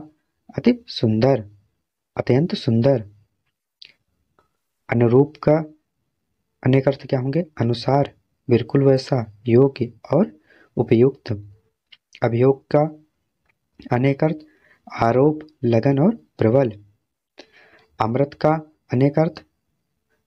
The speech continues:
ना मरा हुआ, अमर, जल, घी, विष और सूर्य।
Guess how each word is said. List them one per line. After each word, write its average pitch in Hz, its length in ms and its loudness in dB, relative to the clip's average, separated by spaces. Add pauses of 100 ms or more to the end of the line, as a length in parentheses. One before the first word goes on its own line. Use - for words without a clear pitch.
(160)
ना 123 180 2
मरा 117 260 0
हुआ, 131 340 -4 (320)
अमर, 127 440 -2 (600)
जल, 123 300 0 (400)
घी, 123 520 -2 (260)
विष 143 260 2
और 208 280 -2
सूर्य। 123 560 0